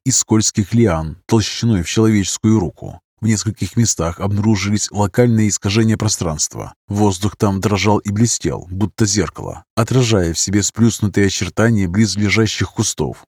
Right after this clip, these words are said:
Брошенный туда знак канул в небытие, словно в чёрную дыру. Разбираться с тем, что собой представляет это загадочное явление, бойцы не стали,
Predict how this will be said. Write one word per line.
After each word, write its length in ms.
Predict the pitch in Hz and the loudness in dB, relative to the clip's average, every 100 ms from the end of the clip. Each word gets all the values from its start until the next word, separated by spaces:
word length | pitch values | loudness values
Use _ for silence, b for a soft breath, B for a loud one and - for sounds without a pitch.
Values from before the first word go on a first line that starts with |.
| - | -8
Брошенный 480 | 95 104 95 104 95 | 0 0 0 -2 -2
туда 260 | 95 98 | -2 0
знак 440 | 95 92 85 - - | 0 -2 -4 -6 -4
канул 320 | 107 101 95 | 0 0 0
в 100 | 87 | 0
небытие, 560 | 101 110 - 92 85 80 - | 0 0 0 0 -2 -4 -8
словно 380 | - 110 104 | 0 2 2
в 60 | 95 | 0
чёрную 400 | - 104 95 95 | 2 2 2 0
дыру. 320 | 107 78 - - - | 0 -2 -6 -12 -6
Разбираться 640 | 104 107 101 85 85 - | -4 -2 -2 -2 -2 -2
с 120 | - | -2
тем, 260 | - 101 92 | 0 0 0
что 260 | - - 104 | -2 0 0
собой 380 | - 101 101 | 0 2 0
представляет 640 | 95 98 - 101 101 98 - | 0 -2 0 0 2 0 -2
это 180 | 104 98 | -6 -4
загадочное 560 | 104 101 98 - 104 | 0 0 0 0 0
явление, 600 | 98 98 98 101 101 98 | 0 0 2 2 0 -2
бойцы 400 | 98 104 104 - | -2 0 0 0
не 100 | 101 | 0
стали, 460 | 107 - 69 - | 0 0 -2 -6